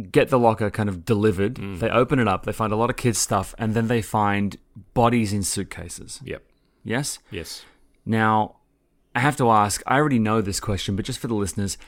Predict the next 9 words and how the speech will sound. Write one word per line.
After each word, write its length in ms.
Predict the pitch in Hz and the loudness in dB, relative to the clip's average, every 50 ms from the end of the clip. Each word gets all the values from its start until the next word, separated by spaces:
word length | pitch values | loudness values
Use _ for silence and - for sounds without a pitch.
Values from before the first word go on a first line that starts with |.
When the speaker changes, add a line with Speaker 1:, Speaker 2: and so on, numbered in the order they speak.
| - - - _ | -20 -20 -20 _
Speaker 1:
how 300 | - - - 120 127 131 | -12 -6 0 2 2 2
old 580 | 135 - - 113 104 95 90 98 127 170 - - - - - _ _ _ _ - | 2 4 4 4 4 4 2 0 -2 -6 -8 -12 -18 -20 -20 _ _ _ _ -4
were 320 | 95 101 110 107 107 107 | 0 2 4 4 4 2
the 200 | 95 87 104 98 | 2 0 -2 -4
two 580 | - - - - 104 98 92 92 92 90 90 87 | -4 -6 -4 -2 -2 -2 -2 -2 -4 -6 -8 -8
victims, 520 | 104 92 95 92 - - 76 67 - - | -6 -6 -6 -6 -6 -8 -10 -10 -10 -12
the 60 | 98 87 | -14 -10
two 160 | - 104 92 | -8 -8 -8
bodies? 420 | 85 87 87 78 60 - - - | -8 -8 -10 -10 -12 -12 -14 -18